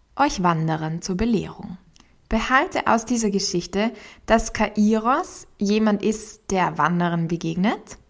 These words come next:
dass er fliegt wie der Wind, dass er ein Messer in der Hand hat und dass er am Kopf einen Schopf hat, also vorne und der Hinterkopf aber kahl ist. Warum? Weil das,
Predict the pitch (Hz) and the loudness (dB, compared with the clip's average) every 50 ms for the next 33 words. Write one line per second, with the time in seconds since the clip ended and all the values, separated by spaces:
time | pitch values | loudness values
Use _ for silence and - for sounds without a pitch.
0 | _ _ - - - - - _ _ - 214 233 254 226 - - - - 226 220 | _ _ -20 -20 -20 -20 -20 _ _ 10 10 10 10 8 6 4 4 4 6 6
1 | 214 - - - - - 208 247 277 302 320 - - - - 202 214 185 180 165 | 6 4 0 -4 -2 0 4 6 6 4 4 0 -8 -4 0 2 4 4 4 2
2 | 143 147 156 160 190 254 - - - - - - - - - - - - - - | 2 0 0 0 0 0 -2 -6 -8 -4 -4 -4 -4 -6 -14 -20 -20 -6 2 6
3 | 196 202 208 - - - - - 196 190 190 185 - - 175 175 175 170 175 208 | 6 6 8 6 2 2 0 0 2 4 4 4 4 4 4 4 4 4 6 4
4 | 262 - - - - 165 156 156 143 - 160 156 156 - 190 240 247 - - - | 4 4 2 -2 -2 -4 -4 -6 -6 -6 -6 -6 -6 -4 -4 -4 -6 -8 -16 -20
5 | _ _ _ _ _ _ - - - - _ _ _ _ _ _ - 254 285 311 | _ _ _ _ _ _ -20 -20 -20 -20 _ _ _ _ _ _ 4 4 6 6
6 | 311 - - - 233 233 - - - - 202 214 208 - - 190 190 190 - - | 4 4 4 6 6 6 4 2 -2 0 2 4 4 4 4 2 0 0 -2 0
7 | - 233 - - - - 202 185 185 175 170 170 - - - 254 269 - - - | 0 -2 -2 -4 -8 -6 -4 -2 -2 -2 -2 -2 -2 0 0 0 0 -2 -6 -14
8 | - - - - - 226 269 - - - - 160 165 156 147 - - 196 208 220 | -14 -14 -4 0 2 2 2 2 -2 -6 -4 -4 -4 -6 -6 -4 0 2 4 4
9 | 226 240 247 - - 185 180 175 165 - 190 196 190 180 - - 175 - - - | 4 2 0 0 -4 -4 -6 -4 -4 -2 -2 -2 -2 -4 -8 -10 -12 -12 -10 -10
10 | 175 170 - - - - - 170 165 - - - - 196 - - - - - - | -10 -10 -10 -10 -8 -6 -2 0 0 0 -2 -4 -6 -4 -4 -4 -4 -6 -18 -20
11 | - - - - - - 208 214 208 220 247 302 427 466 403 247 214 214 214 226 | -20 -20 -20 -14 -4 0 0 2 4 6 6 6 4 4 4 4 4 4 4 2
12 | 226 - - | 2 0 -2